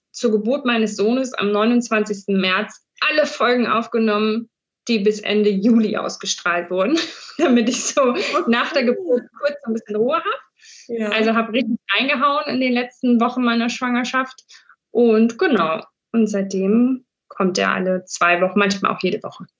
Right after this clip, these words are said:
Speaker 2: Mhm, super. Und sind es nur Interviews? Ja.
Speaker 1: Ja. Ja, also ich hab, äh, eine Folge gemacht, wo nur ich geredet hab, weil ich halt Geburt in der Corona-Zeit hatte.
Speaker 2: Mhm.
Speaker 1: Ähm, aber das war eine,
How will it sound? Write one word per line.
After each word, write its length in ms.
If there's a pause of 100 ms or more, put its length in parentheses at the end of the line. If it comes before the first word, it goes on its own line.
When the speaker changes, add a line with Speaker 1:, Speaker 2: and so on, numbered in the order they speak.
(440)
Speaker 2:
Mhm, 840
super. 560 (260)
Und 140
sind 180
es 160
nur 400
Interviews? 1000 (440)
Ja. 320
Speaker 1:
Ja. 220 (600)
Ja, 280
also 180
ich 120
hab, 200
äh, 460 (120)
eine 340
Folge 800 (320)
gemacht, 480
wo 160
nur 80
ich 240
geredet 400
hab, 120
weil 160
ich 160
halt 380
Geburt 460
in 100
der 140
Corona-Zeit 800
hatte. 260 (260)
Speaker 2:
Mhm. 100 (100)
Speaker 1:
Ähm, 340
aber 180
das 220
war 120
eine, 220